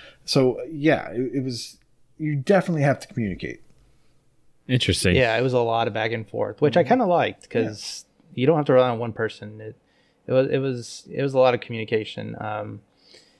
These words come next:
Speaker 3: and, uh, some of it was kinda hard to figure out. Like, it did not hold your hand in some of that stuff. But, uh, we eventually figured it out,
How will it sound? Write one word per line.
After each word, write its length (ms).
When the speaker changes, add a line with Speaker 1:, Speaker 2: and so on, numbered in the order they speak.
Speaker 3:
and, 260
uh, 120
some 180
of 100
it 60
was 200
kinda 240
hard 160
to 40
figure 320
out. 320
Like, 220
it 340
did 100
not 220
hold 180
your 120
hand 340
in 140
some 180
of 60
that 160
stuff. 340
But, 260
uh, 440
we 100
eventually 360
figured 300
it 100
out, 320